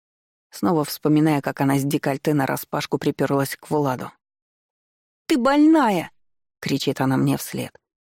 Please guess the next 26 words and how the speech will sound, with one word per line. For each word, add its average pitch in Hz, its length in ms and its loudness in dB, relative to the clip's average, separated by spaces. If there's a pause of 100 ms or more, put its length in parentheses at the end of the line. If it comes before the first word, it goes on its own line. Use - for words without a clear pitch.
(600)
А 185 80 -2
я 185 160 0
достаю 180 380 0
мобильник 170 520 2
и 139 40 0
отправляю 143 600 0
отцу 139 260 -4
письмо 143 460 0
с - 80 -10
перечнем 143 480 0
ее 143 300 2
косяков. - 600 -6 (800)
«Хватит 208 460 -4
с - 100 -14
меня. 135 260 -4 (520)
Пусть - 300 0
этой 170 220 2
выскочке 165 520 0
жизнь 156 340 2
будет 139 320 0
немила». 143 400 2 (1500)
Возле 202 380 4
ворот 202 280 2
встречаю 160 560 0
тетю 160 240 0
Лену. 143 360 -2